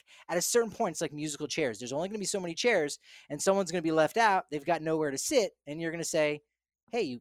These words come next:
you wanna come talk to me?" I mean, that's what happened with Jose Iglesias. There was no other market for him, uh, at shortstop, ultimately. Alex Colomé,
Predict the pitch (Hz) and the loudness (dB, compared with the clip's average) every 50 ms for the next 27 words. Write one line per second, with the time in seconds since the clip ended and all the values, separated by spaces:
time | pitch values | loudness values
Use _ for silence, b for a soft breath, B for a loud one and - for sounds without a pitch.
0 | _ _ - 127 131 147 143 143 - 165 147 139 170 156 143 - - 135 123 160 | _ _ -12 -8 -6 -6 -6 -4 -4 -6 -4 0 0 0 0 0 -4 -8 -6 -6
1 | 226 254 - - 143 139 131 131 - - 151 156 156 151 143 165 165 156 175 165 | -8 -8 -8 -8 -6 -4 -4 -4 -2 -2 -2 -2 -2 0 0 0 2 2 0 0
2 | 151 170 196 220 214 - 156 110 - - 135 135 127 127 139 139 143 151 156 156 | 2 2 2 2 2 0 -4 -6 -4 -6 -6 -6 -4 -2 0 0 0 0 0 0
3 | 156 156 170 175 - 180 - 175 160 185 214 185 147 143 _ b b b b b | 0 0 0 0 -4 -8 -8 -6 -4 -2 -4 -4 -6 -8 _ b b b b b
4 | b b b 135 131 135 139 139 135 - 156 151 - - - 202 233 233 - - | b b b -4 0 0 0 0 -2 -4 -4 0 2 2 2 2 2 0 0 -2
5 | 175 131 110 _ - 127 120 - - 127 110 101 101 107 101 92 - _ _ _ | -2 -2 -2 _ -8 -12 -12 -10 -12 -16 -16 -16 -18 -18 -18 -20 -20 _ _ _
6 | _ _ _ _ _ _ _ - - 104 110 143 - - - - 202 202 233 226 | _ _ _ _ _ _ _ -12 -8 -6 -4 -4 -4 -2 2 4 4 4 6 4
7 | 202 175 143 113 98 | 4 2 0 0 -2